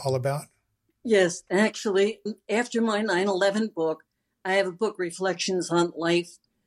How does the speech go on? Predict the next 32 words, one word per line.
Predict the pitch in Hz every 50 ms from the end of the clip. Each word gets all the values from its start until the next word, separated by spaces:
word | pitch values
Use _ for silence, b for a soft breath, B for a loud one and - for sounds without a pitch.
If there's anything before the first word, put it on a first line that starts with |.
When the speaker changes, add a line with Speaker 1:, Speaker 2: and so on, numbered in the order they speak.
| _ _ _ _ _ _ _ 110 104
Speaker 2:
which | - 190 196 185 - - - - - _ _ _ _ _ -
took | - 226 214 - - -
all | - 190 220 233
the | 214 202
poems | 165 - 196 202 202 196 180 - 190
I've | 180 165
been | 180 190 185
writing | 151 180 180 180 180 180 185 - -
over | 190 190 190 202
the | 214 - 165
years, | 175 196 202 175 170 165 -
'cause | - 202 - - _ -
I | 220 262
worked | 277 277 254 240 - -
in | 196 196
the | 180
corporate | 165 - - 208 196 190 - 196 185 - 160
world | 170 151 143 156 -
for | - 165
thirty-four | - - 180 180 170 165 151 _ - 160 156
years. | 156 151 151 160 151 143 131 - - - - - 123
Speaker 1:
Okay. | 113 - - 117 107 127 185 226 - _ _ _ _ _ -
Speaker 2:
So | 165 160 165 170 - -
I | 170 165
came | - - 196 196 196 196
in | 180 170 185 170
contact | - - - 175 175 175 165 170 160 156 151 -
with | 156 165
a | 175
lot | 180 170 160
of | 156 147 -
friends, | - - 180 175 170 175 175 175 -